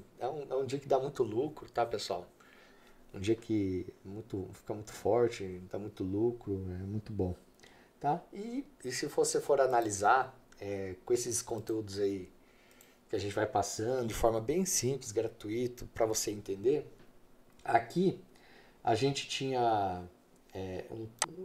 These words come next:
a gente fez aqui um triângulozinho, né? Onde ele rompeu, tá? Deu alvo aqui. E a partir do momento que ele, que ele ia voltar aqui, ele ia voltar no,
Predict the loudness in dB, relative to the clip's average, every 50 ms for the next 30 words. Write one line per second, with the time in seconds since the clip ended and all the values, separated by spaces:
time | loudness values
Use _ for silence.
0 | -10 -6 -6 -6 -6 -2 2 4 4 4 4 0 -4 -6 -10 -10 -10 -12 -6 -2
1 | 0 2 2 2 0 0 -2 -2 -2 -2 0 0 0 0 0 0 -2 -2 -8 -16
2 | -20 -20 -20 -20 -20 -14 -8 -6 0 2 4 4 4 4 2 2 2 2 2 2
3 | 2 0 -2 -8 -14 _ _ _ -6 -6 -4 _ -2 -2 -2 2 4 4 4 4
4 | 2 2 2 2 0 0 -2 -4 -4 -2 -4 -4 -4 -6 -10 -20 _ -20 -20 -20
5 | -20 -20 _ _ _ -8 -6 -4 -4 0 -2 -2 0 0 0 0 2 0 0 0
6 | 2 0 -2 -2 0 2 2 4 4 4 4 2 2 0 -4 -8 -16 -20 -20 -20
7 | _ -6 -6 -6 _ _ _ _ -6 -4 -2 -2 0 -2 -2 -2 -4 -4 0 2
8 | 2 2 4 4 2 2 0 2 2 2 2 2 0 -2 0 0 2 2 2 2
9 | 2 0 0 2 2 2 2 0